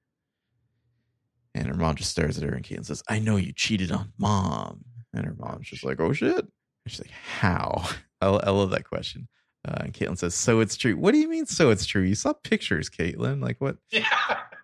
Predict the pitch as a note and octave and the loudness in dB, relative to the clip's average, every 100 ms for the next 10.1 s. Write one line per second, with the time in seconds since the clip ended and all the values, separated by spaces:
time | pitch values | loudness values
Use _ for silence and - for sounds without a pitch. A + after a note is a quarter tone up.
0 | _ - _ - - _ _ _ - - | _ -20 _ -10 -10 _ _ _ -20 -2
1 | G#3+ G#3+ G3 F#3 G3+ F#3+ G3 F#3+ F3+ D#3 | 4 6 6 4 0 -4 -4 -2 -2 -4
2 | - - - - F3 F#3+ - _ _ - | -12 -12 0 4 6 4 0 _ _ 0
3 | G3+ G#3+ F#3 E3+ D#3+ C#3+ C3+ C3+ G#2+ - | 2 6 6 6 2 2 2 4 0 -4
4 | - C#3 B2+ A2 - - - C3 B2+ A#2 | -2 4 6 4 -2 -4 4 6 6 4
5 | G#2 G#2+ G#2 A#2+ C3 C3 A#2 G#2 - G2+ | 4 2 0 4 4 4 -4 -8 -8 -6
6 | E2+ - - _ _ _ _ _ _ _ | -6 -8 -20 _ _ _ _ _ _ _
7 | _ A#2 B2 C3 C#3 C3+ C3+ B2 B2 B2+ | _ 2 4 4 4 4 2 2 2 2
8 | B2 A2+ A2 A#2 A#2 A2+ A2+ A2+ A#2 G#2 | 0 0 0 0 -2 0 0 0 -4 -6
9 | - - A2 G2 F2+ F#2 - F2 E2+ F2 | -10 -4 0 2 2 0 -2 -2 -2 -2
10 | F2 | -4